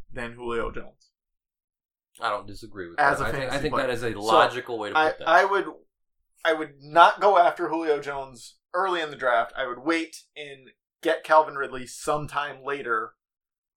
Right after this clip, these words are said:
Speaker 1: maybe a round or two before his A D P, to make sure you get him.
Speaker 2: All right. So,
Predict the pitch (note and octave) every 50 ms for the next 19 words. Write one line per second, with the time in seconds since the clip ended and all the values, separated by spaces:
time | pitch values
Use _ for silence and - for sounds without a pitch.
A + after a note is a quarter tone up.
0 | _ _ _ _ _ _ _ _ _ _ D3+ D3 D3+ F3 F3 F3+ F3 E3+ D#3+ D#3+
1 | D#3+ D#3+ D#3 D#3 D3+ - - D#3 D3 D3 C3 A#2 C#3 - - - - - D#3+ D#3
2 | D3+ C#3+ C3+ C#3 C#3+ C3 C3 C3+ C#3 B2+ C3 B2 A#2 - - D#3+ D#3+ D#3+ F3 F#3
3 | _ _ _ _ _ _ _ _ _ _ _ _ - C#3+ B2+ C3 C3 C3 - -
4 | C#3+ C3 B2 A#2+ A2+ G#2 - - - - _ _ _ _ _ _ _ _ _ _
5 | _ _ _ _ _ _ _ _ - F#2+ F#2 F#2 F#2+ A#2 - - - _ _ _
6 | _ _ _ - - C3+ B2+ B2+ B2 A#2+ A#2+ A#2+ A#2 - -